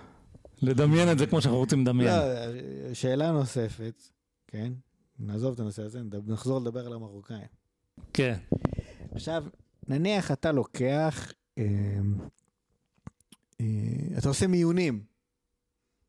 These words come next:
Speaker 2: אוקיי, אתה עושה מבחן, אה, כמו שעושים מבחן תלפיות, כן? יש מבחן כזה שמי שעובר אותו מתקבל תלפיות.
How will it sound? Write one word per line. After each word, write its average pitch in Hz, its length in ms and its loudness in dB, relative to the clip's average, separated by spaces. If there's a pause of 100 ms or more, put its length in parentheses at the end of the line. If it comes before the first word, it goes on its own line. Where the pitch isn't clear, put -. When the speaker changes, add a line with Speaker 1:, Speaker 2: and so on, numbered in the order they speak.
(140)
Speaker 2:
אוקיי, 160 220 -2
אתה 127 120 -4
עושה 151 240 -2
מבחן, 120 680 -2
אה, 107 140 -2 (100)
כמו 123 120 0
שעושים 123 380 0
מבחן 113 280 0
תלפיות, 117 680 0
כן? 139 260 0
יש 117 120 -8
מבחן 120 260 -2
כזה 120 380 -2
שמי 123 520 -10
שעובר 113 280 -4
אותו 135 240 -2
מתקבל 104 400 -4 (100)
תלפיות. - 500 -8